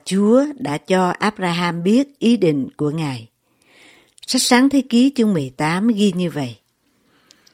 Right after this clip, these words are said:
"Đức Giê-hô-va phán rằng, lẽ nào ta giấu Abraham điều ta sẽ làm sao?" Sáng Thế Ký chương mười tám câu mười bảy. Khi biết Đức Chúa Trời định tiêu diệt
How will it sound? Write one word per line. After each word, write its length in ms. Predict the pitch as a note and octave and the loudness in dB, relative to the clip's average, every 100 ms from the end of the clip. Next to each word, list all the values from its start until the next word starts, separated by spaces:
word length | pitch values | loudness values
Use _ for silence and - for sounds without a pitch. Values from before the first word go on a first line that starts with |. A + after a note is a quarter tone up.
| _ - | _ -2
"Đức 180 | A#3+ | -2
Giê-hô-va 540 | B3+ A#3 A3+ G3+ G#3 G#3 | 2 2 2 0 0 0
phán 380 | - G#3 G#3+ C4 | -2 -2 0 0
rằng, 320 | F3 D#3 A#2+ - _ - _ | 0 -4 -8 -18 _ -20 _
lẽ 320 | E3 D#3+ D#3+ | -4 0 2
nào 360 | G#3+ G#3 E3 C#3 | 2 2 0 -4
ta 180 | - G3+ | -2 0
giấu 360 | G3+ G3 A3 | 2 4 4
Abraham 840 | C4+ G3+ A3 F#3+ F#3+ G3 G3 F#3+ F#3+ | 2 0 -2 -2 -2 -2 -2 -4 0
điều 300 | F3 D#3+ C3 | 2 2 0
ta 380 | - F3+ F3+ F3 | -2 -2 -2 -4
sẽ 220 | - C#3 | -4 0
làm 280 | E3+ D#3+ C3+ A#2 | 0 -2 -4 -10
sao?" 360 | - D#3+ C#3+ C3 _ _ _ _ _ _ _ _ _ - | -8 -6 -6 -10 _ _ _ _ _ _ _ _ _ -20
Sáng 280 | - F3+ G3+ | -4 -2 -2
Thế 120 | A#3 | -4
Ký 460 | G3+ - F#3 G3+ B3 - | -6 0 0 0 -2 -4
chương 180 | - F#3+ | -2 0
mười 200 | C#3+ B2 - | -2 -8 -8
tám 360 | D3 D#3 G3+ G#3 - | -6 -4 -8 -12 -6
câu 160 | F#3 | -4
mười 280 | D#3 C#3 B2 | -4 -6 -8
bảy. 340 | B2+ A#2+ C3 E3+ _ _ _ _ _ _ _ _ _ _ - _ | -10 -10 -10 -12 _ _ _ _ _ _ _ _ _ _ -20 _
Khi 140 | B3 | 2
biết 280 | A#3 B3+ C#4+ | 4 4 4
Đức 120 | B3+ C4+ | 0 0
Chúa 140 | C4 C4 | 0 2
Trời 240 | G3 D3+ | 2 0
định 280 | D3+ D#3 D3 | 0 0 -2
tiêu 300 | C3 A3 A3+ F3 | -2 0 0 0
diệt 180 | D#3 | -4